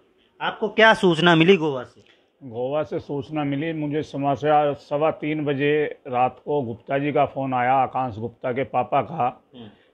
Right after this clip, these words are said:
Speaker 2: कि भाई आपकी बेटी की तबीयत ज़्यादा ख़राब है और आप मेरे पास आ जाओ।
Speaker 1: हम्म।
Speaker 2: मैंने उनसे कहा, मैंने कहा, "गुप्ता जी, मेरे पास कोई साधन नहीं है, आप इस बात का वो करो कि आप मेरे पास आ जाओ,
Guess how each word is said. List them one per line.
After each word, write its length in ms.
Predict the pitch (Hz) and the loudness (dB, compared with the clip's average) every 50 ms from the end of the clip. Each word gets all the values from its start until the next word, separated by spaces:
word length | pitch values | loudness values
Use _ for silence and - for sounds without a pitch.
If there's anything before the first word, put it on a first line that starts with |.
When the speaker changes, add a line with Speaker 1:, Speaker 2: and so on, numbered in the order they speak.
| _ _ - | _ _ -6
Speaker 2:
कि 120 | 139 131 | -4 -2
भाई 340 | 127 143 139 143 143 143 139 | 0 2 2 2 2 4 4
आपकी 400 | 120 123 127 123 - - 156 143 | 4 4 2 2 -2 -8 -8 -4
बेटी 340 | 117 127 127 123 - 139 120 | -2 -2 -2 0 -2 -4 -2
की 100 | 147 123 | -4 -4
तबीयत 400 | - 160 123 127 139 131 - - | -4 -6 -4 -2 -2 -2 -4 -2
ज़्यादा 280 | - 127 123 120 131 | -2 -2 0 0 0
ख़राब 420 | 117 - 120 117 120 120 123 110 107 | -2 0 0 0 2 2 2 0 0
है 320 | 117 127 156 170 214 - _ _ _ _ _ _ _ - | -2 -2 -2 -4 -6 -16 _ _ _ _ _ _ _ -4
और 160 | 123 127 127 | -2 0 4
आप 180 | 123 127 127 - 147 | 4 2 2 0 -2
मेरे 220 | 139 135 139 139 | 0 2 2 0
पास 320 | - - 123 117 110 - | 0 0 0 0 0 -2
आ 100 | 110 104 | -4 -6
जाओ। 280 | 104 104 101 101 98 92 | -4 -4 -4 -4 -4 -6
Speaker 1:
हम्म। 300 | 87 - - 131 113 104 95 92 _ _ _ _ _ - | -8 -12 -18 -20 -18 -18 -20 -20 _ _ _ _ _ -4
Speaker 2:
मैंने 240 | 131 135 139 151 160 | -2 0 2 2 2
उनसे 340 | 160 156 151 139 147 151 143 | 2 2 0 0 0 0 2
कहा, 240 | - 139 127 143 147 | 4 4 4 4 2
मैंने 200 | 147 147 147 147 | 0 -2 -2 0
कहा, 80 | 147 | 0
"गुप्ता 340 | 143 127 120 - - 151 147 | -2 -2 -4 -6 -4 -2 -2
जी, 120 | 151 156 151 | -2 0 -2
मेरे 260 | 139 139 135 139 139 | -2 0 0 0 0
पास 300 | - 143 139 139 - - | 2 2 0 0 0 -2
कोई 160 | - 147 135 | -4 -4 -4
साधन 380 | - - 135 127 123 135 135 135 | -2 0 0 2 2 4 2 0
नहीं 220 | 127 123 123 123 | 0 -2 -2 -2
है, 260 | 123 135 151 165 165 - _ _ _ _ _ _ _ _ _ _ _ _ _ _ - _ _ - - | -2 -2 -2 -4 -6 -10 _ _ _ _ _ _ _ _ _ _ _ _ _ _ -20 _ _ -4 2
आप 280 | 127 131 151 151 - - 175 151 - - | 4 6 6 4 4 0 -4 -4 -2 -4
इस 160 | 165 123 120 | -8 -6 -2
बात 300 | 123 147 143 143 143 - - | 2 4 4 4 2 0 0
का 80 | 160 | 0
वो 200 | 147 143 143 139 | 2 2 2 0
करो 280 | 110 131 135 139 156 160 | 2 2 2 2 2 2
कि 140 | 143 170 175 | 0 2 2
आप 280 | 160 139 143 143 - - | 4 4 4 4 2 -2
मेरे 200 | 143 143 135 143 | -2 0 0 0
पास 300 | - - 139 131 127 117 - | 0 0 0 0 0 0 0
आ 120 | 127 131 | -2 0
जाओ, 400 | 131 143 156 165 165 175 - - | 2 2 2 2 0 -2 -4 -8